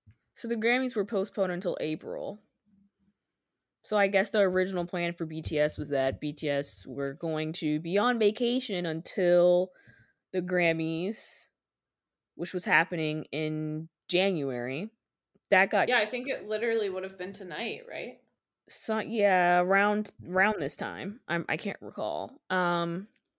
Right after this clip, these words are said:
Speaker 1: that got pushed back. Um, it was up in the air when it was going to be rescheduled, and then they recently announced that it was gonna be moved until March.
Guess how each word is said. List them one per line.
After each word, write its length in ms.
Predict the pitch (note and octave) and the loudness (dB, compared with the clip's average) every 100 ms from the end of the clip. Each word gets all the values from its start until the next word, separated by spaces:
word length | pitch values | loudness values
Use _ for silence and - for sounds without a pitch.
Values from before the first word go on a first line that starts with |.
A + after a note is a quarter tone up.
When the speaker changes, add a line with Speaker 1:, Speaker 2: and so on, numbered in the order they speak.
| _ _ _ _ _ _ _ _ _ _ _ _ _ - - - - - | _ _ _ _ _ _ _ _ _ _ _ _ _ -20 -18 -20 -20 -4
Speaker 1:
that 140 | D#3+ | 0
got 180 | E3+ G#3+ | 4 6
pushed 260 | D4 C#4+ G#3 | 6 2 6
back. 560 | F3 D3+ D#3 A#3 - - - _ _ _ _ _ _ _ _ _ _ _ _ - | 8 8 6 2 -4 -20 -20 _ _ _ _ _ _ _ _ _ _ _ _ -4
Um, 220 | F3 F3 | 0 2
it 60 | E3+ | 2
was 140 | E3 | 2
up 200 | - G3+ | 2 2
in 60 | A3 | 0
the 60 | |
air 220 | E3+ G3 F#3 | 0 2 2
when 200 | F3 F3+ | 4 2
it 120 | F3+ | 0
was 100 | F3+ | -2
going 180 | F3+ F3 | 0 0
to 40 | |
be 140 | E3 | 0
rescheduled, 680 | D#3 D3+ - G3+ G#3 G3+ G3+ | -2 -2 4 6 6 6 6
and 80 | F#3+ | 4
then 100 | F3+ | 2
they 240 | E3+ E3+ | 0 0
recently 500 | E3 F3 F#3+ F#3 E3+ | 0 0 0 -4 -2
announced 340 | D#3+ D#3 D3+ E3 | -2 0 -2 0
that 80 | D3+ | -2
it 100 | G2 | -2
was 120 | - | -6
gonna 160 | D#3+ | -4
be 100 | D3 | -4
moved 240 | C#3+ C#3 C3+ | -4 -6 -8
until 220 | - E3 | -10 -8
March. 600 | G3+ A3+ F3+ C#3 - - | -4 0 2 2 0 -8